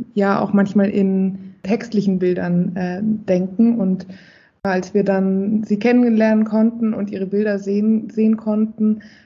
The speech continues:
ähm, das ist einfach auch ein sehr, sehr toller Weg, um sozusagen zu kommunizieren.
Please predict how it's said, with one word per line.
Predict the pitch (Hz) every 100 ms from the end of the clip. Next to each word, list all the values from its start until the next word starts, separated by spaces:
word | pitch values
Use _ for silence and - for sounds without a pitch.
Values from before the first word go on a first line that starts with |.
| _
ähm, | 196 202 196 196
das | 202
ist | 208
einfach | 208 202 202
auch | 208 208
ein | 208
sehr, | 202 202
sehr | 202
toller | 202 214 202 202 196 196 208
Weg, | 185 175 202 233 240
um | - 202
sozusagen | 202 202 202 196 190 185 190
zu | - 202 190 190 190 - - _ _ _
kommunizieren. | 220 208 202 202 - 214 190 175 175 -